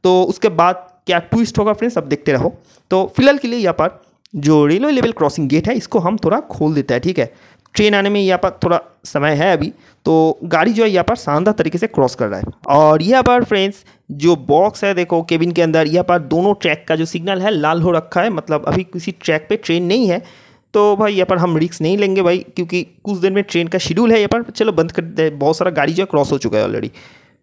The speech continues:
चलो गाड़ी लेके अब हम जाएंगे यहाँ पर signal post के पास। चलो friends,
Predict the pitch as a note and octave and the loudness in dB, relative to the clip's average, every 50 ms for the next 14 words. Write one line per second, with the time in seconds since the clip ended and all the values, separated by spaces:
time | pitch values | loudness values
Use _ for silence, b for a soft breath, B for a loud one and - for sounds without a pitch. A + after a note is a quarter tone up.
0 | _ _ - - D#3+ - - - B2+ C#3 D3 F3 - C4+ A3 E3 D#3 - - - | _ _ -2 0 0 0 -2 -4 -2 2 2 4 4 4 2 2 0 -2 -4 -2
1 | - D#3+ F#3+ F#3 F#3 G#3+ G3+ E3+ D#3+ D3+ D3+ D#3+ F#3 F#3 D#3 D3 - - - - | 0 2 2 2 0 -2 -2 -2 -2 -2 -2 -2 -2 0 0 0 0 0 0 0
2 | - - - - - C#3+ C3+ E3 F3+ - - C#3 C3+ B2+ - - D3 C3 - G#2+ | -2 -8 -10 -10 -8 -4 -2 -2 -2 -2 -2 -2 -2 -2 -2 -2 -2 -2 0 -2
3 | G2+ - - - - - - - - F#3+ F#3 F#3+ F#3 - F#3 F3+ F#3+ - - | -2 -6 -8 -12 -14 -18 -18 -4 0 2 2 2 2 2 -2 -2 -2 -6 -14